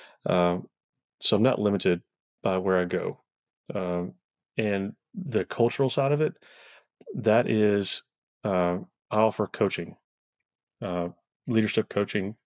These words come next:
at all levels with an individual or with a company team, uh, and that can be done,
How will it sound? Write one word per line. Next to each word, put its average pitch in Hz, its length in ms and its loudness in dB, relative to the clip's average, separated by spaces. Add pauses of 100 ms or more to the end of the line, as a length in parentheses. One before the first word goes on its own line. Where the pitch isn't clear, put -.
(140)
at 101 280 0
all 98 260 2
levels 92 480 -2 (720)
with 98 300 0
an 90 100 0
individual 110 800 2
or 92 160 2
with 90 240 -2
a 95 180 -6 (160)
company 101 320 -2
team, 107 520 0 (720)
uh, 90 240 -4
and 95 200 0
that 110 180 0
can 104 120 -2
be 95 80 -2
done, 92 440 0